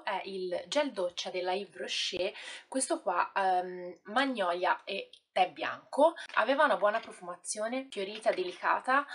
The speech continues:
eh, fa una buona schiuma. Io comunque, come al solito, utilizzo sempre le spugne in retina, quindi quelle fanno fare schiuma a qualsiasi cosa.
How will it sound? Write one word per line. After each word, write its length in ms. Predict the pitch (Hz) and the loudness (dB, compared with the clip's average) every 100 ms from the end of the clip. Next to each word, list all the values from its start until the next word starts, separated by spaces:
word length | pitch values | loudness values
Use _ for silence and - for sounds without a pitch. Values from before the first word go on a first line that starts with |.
| - - | -12 -4
eh, 180 | 196 202 | 0 0
fa 220 | - 247 | 2 2
una 120 | 220 | 4
buona 300 | 190 185 196 | 4 2 2
schiuma. 540 | - - 285 294 294 247 | -4 -4 -4 0 4 2
Io 160 | 208 | 2
comunque, 420 | - 202 208 - | -6 -10 -10 -14
come 220 | - 196 185 | -10 -4 -4
al 100 | 180 | -2
solito, 420 | 220 180 175 196 | 2 2 2 -10
utilizzo 520 | 190 208 233 214 214 | -12 -10 -12 -10 -6
sempre 340 | - 247 247 | -2 -4 -4
le 140 | 233 202 | -8 -8
spugne 400 | - - 208 196 | -10 -10 -6 -4
in 60 | |
retina, 420 | 180 185 185 170 165 | -4 -6 -8 -8 -8
quindi 260 | 214 202 - | -10 -12 -10
quelle 240 | - 233 | -8 -6
fanno 220 | - 175 185 | -2 -4 -2
fare 240 | 190 175 | -2 -2
schiuma 320 | - - 208 | -4 -6 -6
a 20 | |
qualsiasi 540 | 185 160 - 202 - 185 | -4 -6 -6 -6 -6 -6
cosa. 440 | - 151 156 233 | -4 -4 2 2